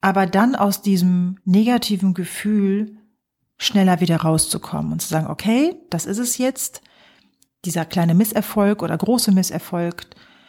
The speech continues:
sagt nichts über meinen Wert aus, über mich als Mensch, sondern es ist erstmal nur ein Ergebnis. Es ist nur das, was ich als Erfahrung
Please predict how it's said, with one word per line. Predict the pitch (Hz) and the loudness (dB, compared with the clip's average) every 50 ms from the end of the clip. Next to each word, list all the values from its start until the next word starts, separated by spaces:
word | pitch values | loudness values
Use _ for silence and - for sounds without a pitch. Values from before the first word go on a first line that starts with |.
| _ _ _ _ _ _ _ | _ _ _ _ _ _ _
sagt | _ - 196 190 190 - - - | _ -2 -2 -2 -2 -4 -2 2
nichts | 196 202 226 240 233 - - - - - | 2 4 4 2 0 -4 -6 -8 -6 -6
über | 202 170 190 175 | -4 -2 0 0
meinen | 170 170 165 165 160 147 147 | 0 0 0 0 -2 0 0
Wert | 165 156 156 170 196 208 - - | 0 0 2 2 0 0 -2 -2
aus, | 214 214 220 233 254 247 - - - - - _ _ _ _ _ _ _ _ _ _ _ _ _ _ | 0 0 2 0 0 -2 -4 -8 -8 -10 -12 _ _ _ _ _ _ _ _ _ _ _ _ _ _
über | 190 180 - 175 160 | 0 0 2 2 2
mich | 170 180 185 - - - | 2 2 2 0 -2 -8
als | 180 175 - - | -10 -10 -4 0
Mensch, | 180 170 170 170 196 277 320 - - - - - - _ _ _ _ _ _ _ _ _ _ _ _ _ | 2 2 4 4 4 2 0 -2 -2 -4 -4 -4 -8 _ _ _ _ _ _ _ _ _ _ _ _ _
sondern | 196 165 190 196 202 208 220 226 233 240 | -2 0 2 4 4 4 4 4 2 0
es | - 196 - 208 | -2 -4 -4 -6
ist | 190 - | -6 -4
erstmal | - 196 190 - 214 220 220 | -6 -6 -2 0 2 4 4
nur | 208 214 220 240 | 4 4 4 2
ein | 240 | 2
Ergebnis. | - 220 196 240 262 277 - - 170 170 165 - | 0 0 0 0 0 0 0 -2 -2 -2 -4 -6
Es | - 170 - | -10 -12 -8
ist | 175 180 - - | -6 -6 -2 0
nur | 233 240 | 2 2
das, | 196 202 226 277 - - - - - - _ _ _ _ _ _ _ _ _ _ _ _ _ _ _ | 4 2 2 0 -2 -4 -6 -8 -10 -14 _ _ _ _ _ _ _ _ _ _ _ _ _ _ _
was | 190 185 - | -4 -4 -4
ich | 202 185 151 | -4 -4 -4
als | 180 - - | -6 -4 -4
Erfahrung | 175 - - - 208 214 220 214 196 175 165 160 | -6 -6 -4 0 2 2 4 4 4 2 0 0